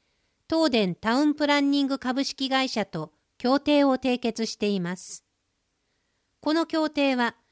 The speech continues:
電柱広告のスペースの一部を利用し、地域の防災に必要な避難所等の案内を目的としています。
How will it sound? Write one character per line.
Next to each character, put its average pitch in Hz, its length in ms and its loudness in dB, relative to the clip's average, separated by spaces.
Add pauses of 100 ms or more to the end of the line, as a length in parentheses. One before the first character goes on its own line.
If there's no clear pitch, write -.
(420)
電 320 200 0
柱 349 220 -2
広 359 240 0
告 294 240 -2
の 214 140 0
ス - 140 -10
ペ 277 160 0
ー 269 40 -2
ス 233 140 -6
の 180 160 2
一 185 260 -2
部 262 160 0
を 175 100 0
利 156 140 -4
用 196 160 -2
し、 - 360 -10 (520)
地 349 160 2
域 320 180 0
の 262 120 2
防 240 200 0
災 262 260 -2
に 254 120 0
必 - 260 -10
要 240 220 2
な 214 220 -2 (340)
避 254 80 0
難 302 240 4
所 320 120 0
等 320 240 0
の 233 260 0
案 262 200 2
内 285 260 2
を 160 120 -4
目 170 220 -2
的 - 220 -8
と 180 140 -4
し - 100 -8
て 175 100 -4
い 160 120 -4
ま 147 160 -8
す。 - 280 -20